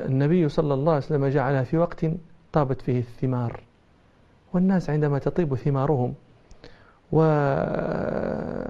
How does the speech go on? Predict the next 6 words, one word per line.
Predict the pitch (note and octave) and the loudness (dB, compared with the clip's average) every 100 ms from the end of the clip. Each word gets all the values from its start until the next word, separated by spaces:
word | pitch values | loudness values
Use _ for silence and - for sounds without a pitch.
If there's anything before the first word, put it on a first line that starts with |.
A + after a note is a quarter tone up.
| - - - _ - _ _ _ | -10 -12 -18 _ -20 _ _ _
ويودون | - - E3+ F3 D3 G#3+ G#3 | -4 2 4 4 4 4 4
أن | E3 D#3 D#3 | 4 2 0
يبقوا | E3+ E3+ D3+ - D3 | 2 2 0 2 2
في | C#3+ E3+ D#3+ | 2 2 2
ظلال | C3+ D#3+ E3 C#3+ C#3 | 4 4 4 4 2
نخيلهم | C#3 - D3+ C#3 B2+ | 0 4 4 4 0